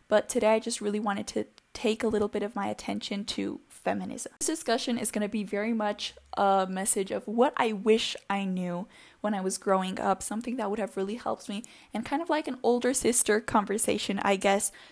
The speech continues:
So please listen with an open mind and take my advice if you feel like it applies to you,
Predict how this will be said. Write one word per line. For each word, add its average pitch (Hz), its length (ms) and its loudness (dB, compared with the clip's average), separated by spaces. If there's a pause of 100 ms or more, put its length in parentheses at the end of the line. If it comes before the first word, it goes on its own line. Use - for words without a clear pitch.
So 208 360 6
please 247 460 2
listen 214 460 2
with 220 120 -4
an 202 160 -6
open 220 300 2
mind 196 340 -2
and 190 240 -4
take - 300 -6
my 214 140 6
advice 214 480 0
if - 140 -6
you 202 80 -8
feel 196 180 -2
like 202 200 0
it 196 80 -2
applies - 480 0
to 233 100 -2
you, 233 140 0